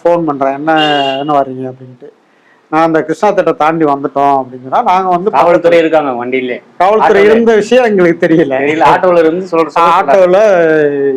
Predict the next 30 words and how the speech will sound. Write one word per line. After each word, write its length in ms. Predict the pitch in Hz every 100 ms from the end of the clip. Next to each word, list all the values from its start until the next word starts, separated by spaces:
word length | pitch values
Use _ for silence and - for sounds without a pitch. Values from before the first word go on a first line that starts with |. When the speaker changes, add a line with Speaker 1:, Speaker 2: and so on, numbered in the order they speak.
| 151
Speaker 1:
இ-, 160 | 165 175 - -
புடிச்சு 240 | 196 208
வச்சிருந்திருக்காங்க. 760 | 175 - 196 185 147 135 127 123 - - - _ _ _ _ _
அப்போ 280 | - 175 196 226
ஃபோன் 220 | 262 269 233
பண்ணல, 160 | 190
அப்போ 400 | 190 151 143 - - - -
ஃபோன் 240 | 233 269
பண்ணும்போது 440 | 254 226 226 269 285
நான் 120 | 226
கிருஷ்ணா 300 | 180 - 247
திட்டை 240 | 220 202
தாண்டி 280 | 190 185 196
வந்துட்டேன்றாங்க. 680 | 170 170 185 180 139 127 131 214 330 - _ _ _ -
அதுக்கடுத்து 440 | 180 233 233 220 240
மறுபடியும் 340 | 214 214 233
வந்து 260 | 202 214 240 220 202 185 180
ஃபோன் 220 | 202 208 196
பண்றேன், 360 | 180 233 220
எடுக்கல, 560 | 175 208 233 131 147 214 - - - -
கட் 200 | 196 196
பண்ணி 220 | 262 233
விடுறாங்க. 480 | 180 135 127 131 151 - - - -
சரி, 180 | 226 185
அப்ப 240 | 175 190
பக்கத்துல 320 | 190 269 269
வந்துட்டாங்கன்ட்டு 760 | 233 196 190 190 175 175 190 233
மறுபடியும் 500 | 190 214 247 240 233
ஃபோன் 200 | 170 147
பண்றான். 380 | 131 120 131